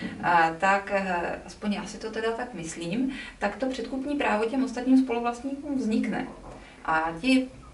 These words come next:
Speaker 2: spoluvlastníci budou mít tři roky, než se jim to právo uplatní, to předkupní právo promlčí, k tomu, aby ho uplatnili. Takže tam vznikne takové jako, eh, vákuum toho, že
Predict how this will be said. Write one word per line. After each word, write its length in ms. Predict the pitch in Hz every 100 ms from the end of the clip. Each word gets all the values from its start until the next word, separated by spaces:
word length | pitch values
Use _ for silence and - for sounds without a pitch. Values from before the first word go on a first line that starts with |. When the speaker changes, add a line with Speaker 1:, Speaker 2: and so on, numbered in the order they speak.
| - -
Speaker 2:
spoluvlastníci 720 | - - 196 214 214 254 269
budou 260 | 254 226 262
mít 160 | 277 254
tři 200 | - -
roky, 340 | 151 180 233 262
než 100 | -
se 80 |
jim 140 | 190 170
to 80 | 185
právo 380 | 202 185 196
uplatní, 340 | 180 190 - 208
to 80 | 214
předkupní 440 | 214 - - 214
právo 320 | - - 127
promlčí, 880 | 156 170 160 165 - 143 - - - - -
k 40 | -
tomu, 300 | 233 262 262
aby 160 | 240 247
ho 120 | 254
uplatnili. 460 | 226 240 247 - 139
Takže 240 | 139 190
tam 160 | 220 254
vznikne 320 | 233 220 247
takové 300 | 254 254 240 240
jako, 180 | 247 262 240 -
eh, 140 | - 151 - - -
vákuum 580 | 175 - - 262 254 214
toho, 300 | - 165
že 80 | 214